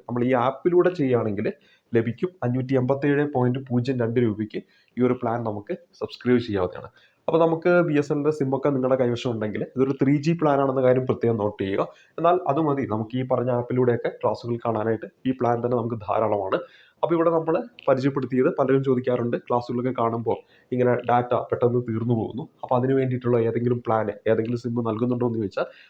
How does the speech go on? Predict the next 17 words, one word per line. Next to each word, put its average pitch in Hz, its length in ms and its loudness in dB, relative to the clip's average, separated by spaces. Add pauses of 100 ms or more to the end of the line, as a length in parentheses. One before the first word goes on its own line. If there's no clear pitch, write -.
(100)
ഒരുപക്ഷെ 160 300 2
എല്ലാവരുടെയും 151 360 4
കൈവശമുള്ള 123 500 0
ഒരു 120 100 -6
സിം 120 160 -6
തന്നെയാണ് 113 320 0
ബി 104 120 0
എസ് - 100 -12
എൻ 113 40 -4
എൽ 113 80 -2
എന്ന് 113 120 -4
വിചാരിക്കുന്നു. 98 400 -6 (380)
അവർ 196 120 4 (100)
നൽകുന്ന 147 260 0 (140)
ഒരു 120 140 -4
നല്ലൊരു 131 340 2
പ്ലാനാണ് 107 380 -4